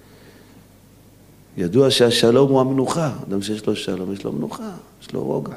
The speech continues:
יש לו שלווה. את זה אין לרשעים. הרשעים יהיה להם הכל. יהיה להם כסף, יהיה להם זהב,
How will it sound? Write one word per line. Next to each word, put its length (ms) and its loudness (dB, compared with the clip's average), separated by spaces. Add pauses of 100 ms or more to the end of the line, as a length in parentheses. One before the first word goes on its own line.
יש 80 -16
לו 100 -8
שלווה. 400 -14 (1000)
את 80 -2
זה 100 2
אין 180 2
לרשעים. 540 -4 (160)
הרשעים 520 0
יהיה 120 2
להם 220 0
הכל. 340 -4 (560)
יהיה 100 -4
להם 220 0
כסף, 640 -2 (560)
יהיה 100 -6
להם 160 -2
זהב, 540 -2